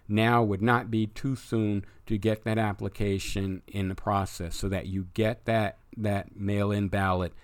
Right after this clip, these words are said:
mailed back to you, uh, in plenty of time. Number two, once you get that ballot,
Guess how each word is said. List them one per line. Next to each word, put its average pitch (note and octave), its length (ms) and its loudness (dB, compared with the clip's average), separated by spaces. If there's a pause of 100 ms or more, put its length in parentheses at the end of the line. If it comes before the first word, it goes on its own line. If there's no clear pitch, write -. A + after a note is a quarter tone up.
(180)
mailed G2 380 0
back B2 380 0
to - 120 0
you, E2+ 360 -2 (500)
uh, F#2 400 -2 (100)
in F#2+ 280 0
plenty A2+ 420 0
of G2 200 -8
time. G2 460 -2 (320)
Number G#2 300 2
two, C#3 480 4 (520)
once A#2+ 280 2
you A2+ 80 2
get A#2+ 320 4
that A2+ 260 0
ballot, G2 440 0